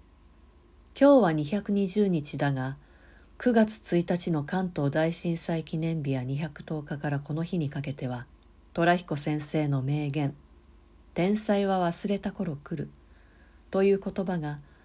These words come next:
いくつかの新聞に必ず引用されることになっている。ところで、よく聞かれるのであるが、この言葉は先生のどの随筆にあるのかが問題になっている。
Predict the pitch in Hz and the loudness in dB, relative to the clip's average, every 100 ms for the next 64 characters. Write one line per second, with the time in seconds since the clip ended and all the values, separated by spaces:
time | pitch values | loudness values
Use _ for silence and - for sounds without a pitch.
0 | - - - 214 214 - - 147 131 - | -20 -16 0 0 0 -10 -4 -4 -2 -2
1 | 151 147 147 151 143 147 160 190 190 185 | -2 -2 -2 -2 -6 -4 -2 -2 -2 -2
2 | 180 180 175 175 175 170 175 151 131 123 | 0 0 -2 -2 -4 -4 -6 -6 -6 -8
3 | 120 - 139 139 - _ - - - - | -12 -12 -12 -12 -18 _ -20 -20 -20 -20
4 | - - - _ - - - 143 143 156 | -20 -20 -20 _ -20 -20 -12 -8 -2 0
5 | 151 143 135 - - - - - - 180 | 0 -2 -6 -10 -20 -20 -20 -20 -4 2
6 | 233 - 143 - - 185 202 196 160 139 | 2 2 -8 -8 -2 2 2 2 2 2
7 | 143 139 127 131 - - - - - - | 2 2 -2 -6 -8 -20 -20 -20 -14 0
8 | 175 220 233 262 254 233 160 - 196 214 | 4 4 4 2 4 4 2 0 0 2
9 | 247 208 147 160 220 156 165 170 - 175 | 2 2 2 2 2 2 0 0 -2 0
10 | 170 175 156 139 135 127 123 135 139 139 | 0 0 -2 -2 -4 -6 -4 -4 -2 0
11 | 135 135 135 - 123 113 - | -2 -2 -6 -8 -10 -10 -10